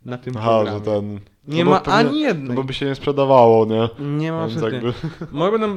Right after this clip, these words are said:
Speaker 1: będą
Speaker 2: Ciekawe,
Speaker 1: fragmenty
Speaker 2: czy były takie rozmowy, że ten, „Dzień dobry, co by pan, pani wytatuowała swojemu tutaj mężowi na przykład”, a ona tam, „No, kwiatka, bo on mi zawsze kwiatki kupuje”, czy coś
Speaker 1: Tak,
Speaker 2: takiego.
Speaker 1: tak.
Speaker 2: Dobra,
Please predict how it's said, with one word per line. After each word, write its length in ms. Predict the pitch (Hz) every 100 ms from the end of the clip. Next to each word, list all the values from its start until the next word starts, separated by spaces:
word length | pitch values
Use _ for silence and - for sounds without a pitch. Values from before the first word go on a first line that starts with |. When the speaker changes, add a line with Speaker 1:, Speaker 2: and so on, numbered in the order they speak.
| 180
Speaker 1:
będą 480 | 156 156 165 185
Speaker 2:
Ciekawe, 20 | 175
Speaker 1:
fragmenty 280 | 175 143 123
Speaker 2:
czy 60 |
były 140 | 131 127
takie 200 | - 131
rozmowy, 500 | 127 131 123 120 123
że 120 | 117
ten, 180 | 117 117 113 - _
„Dzień 120 | 120 123
dobry, 260 | 113 113
co 120 | 113 113
by 100 | 110
pan, 320 | 117 113 110
pani 180 | 117 110
wytatuowała 640 | 113 113 123 113 117 117
swojemu 340 | - 120 117
tutaj 300 | 113 - 120 120 123 123
mężowi 400 | 135 127 127 123
na 100 | 127
przykład”, 540 | 123 123 131 131 135 135 - 127
a 60 |
ona 200 | 127 123
tam, 180 | 131 131 - - - _
„No, 220 | 208 175
kwiatka, 540 | 156 143 139 135 127 127
bo 100 | 117
on 100 | 113
mi 60 |
zawsze 240 | 107 104 110
kwiatki 340 | - 117 120
kupuje”, 440 | 107 113 - 117 113
czy 60 |
coś 120 | 156 160
Speaker 1:
Tak, 260 | 147 143
Speaker 2:
takiego. 320 | 123 117 123 123 -
Speaker 1:
tak. 80 | -
Speaker 2:
Dobra, 460 | - 165 151 139